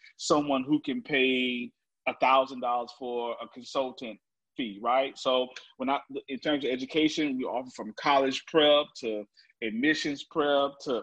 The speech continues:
personal development, just tons of different services in education,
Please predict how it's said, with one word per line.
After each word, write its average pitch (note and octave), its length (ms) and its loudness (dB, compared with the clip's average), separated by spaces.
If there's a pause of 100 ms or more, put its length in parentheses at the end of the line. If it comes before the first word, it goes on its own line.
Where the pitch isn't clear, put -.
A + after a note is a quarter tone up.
(120)
personal C#3+ 340 -2
development, C#3+ 500 0
just C#3 220 -8
tons F3+ 300 -4
of D3+ 100 -4
different D#3 280 -4
services C#3+ 540 -6
in B2+ 120 -14
education, C#3+ 640 0